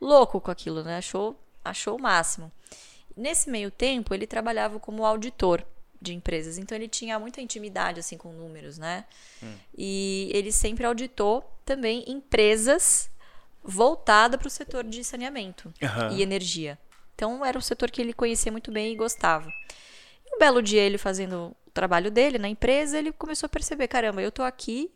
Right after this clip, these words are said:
Speaker 1: como funcionário, não prestador de serviço da empresa, tô assinando aqui o balanço, consequentemente, eu tô assinando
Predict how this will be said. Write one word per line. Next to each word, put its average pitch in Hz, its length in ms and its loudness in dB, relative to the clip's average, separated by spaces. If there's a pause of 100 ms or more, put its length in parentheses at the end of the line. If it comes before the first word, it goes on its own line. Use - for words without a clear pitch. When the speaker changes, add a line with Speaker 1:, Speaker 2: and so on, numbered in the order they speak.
(100)
Speaker 1:
como 190 240 -8
funcionário, 180 680 -4
não 175 100 -10
prestador 170 360 -8
de - 100 -10
serviço 165 340 -10
da 208 80 -4
empresa, 233 480 -2 (580)
tô 269 100 0
assinando 277 500 0
aqui 254 160 -6
o 247 60 -4
balanço, 220 640 0 (600)
consequentemente, 285 800 -4
eu 285 60 -4
tô 277 120 -10
assinando 269 720 -6